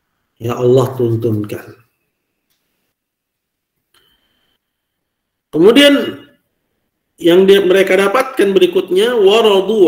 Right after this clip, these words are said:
an, ya, radhiyallahu anhum. Wa radu anhu. Allah ridha kepada mereka dan mereka pun ridha kepada Allah.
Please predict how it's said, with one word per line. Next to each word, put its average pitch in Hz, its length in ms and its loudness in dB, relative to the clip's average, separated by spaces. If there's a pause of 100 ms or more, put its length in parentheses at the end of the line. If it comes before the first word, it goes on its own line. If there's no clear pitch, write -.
an, 131 480 -6 (640)
ya, 139 160 -6
radhiyallahu 170 800 2
anhum. 113 560 -14 (1040)
Wa 175 160 2
radu 160 400 2
anhu. 120 720 -10
Allah 180 320 2
ridha 196 360 2 (120)
kepada 151 320 -4
mereka 139 480 -8 (1400)
dan 135 160 -4
mereka 147 320 -4
pun 151 160 -4
ridha 143 320 -4 (160)
kepada 110 240 -12
Allah. 117 240 -18